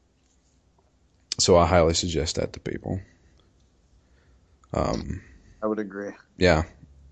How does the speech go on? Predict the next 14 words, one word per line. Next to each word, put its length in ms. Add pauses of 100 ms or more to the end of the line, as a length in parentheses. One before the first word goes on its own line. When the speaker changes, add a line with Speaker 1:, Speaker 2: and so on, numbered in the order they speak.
(180)
Speaker 1:
If 260
you're 180
a 80
Ghostbusters 720
fan, 460
it's 160
kind 200
of 80
a 40
no-brainer. 600 (260)
It's 120
basically 400
Ghostbusters 540
three. 360